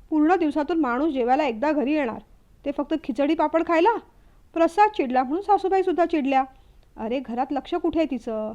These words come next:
सदा न कदा माहेरची रडगाणी गात असते. चार दिवसांपूर्वीच खिचडी केली होती, आज पुन्हा खिचडी." सासऱ्याने सुद्धा काही न बोलता, "खिचडी नको," असं म्हणत ताट पुढे सरकावलं. सगळेजण एकदम तिच्या अंगावर धावून आले. ते पाहून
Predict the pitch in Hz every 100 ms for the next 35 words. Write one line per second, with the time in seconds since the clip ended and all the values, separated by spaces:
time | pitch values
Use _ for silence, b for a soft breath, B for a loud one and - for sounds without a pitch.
0 | - 277 262 294 311 269 262 302 226 233
1 | 262 320 240 262 262 277 254 262 381 349
2 | - - b b b b - 330 330 330
3 | 285 330 320 320 330 330 320 294 311 311
4 | 285 359 302 208 - 277 302 - 269 269
5 | 381 381 247 202 - _ - - - -
6 | - - - - - - - _ - 269
7 | 285 349 381 320 254 269 262 254 302 302
8 | 330 - 233 b b b - 302 311 330
9 | 381 - 262 262 254 - 247 339 339 294
10 | 277 - 254 294 254 247 320 226 190 -
11 | - b b b b b 370 330 403 392
12 | 415 - 240 226 392 359 - - 262 247
13 | 269 320 214 240 285 220 196 - - -
14 | - _ _ - 415 415 392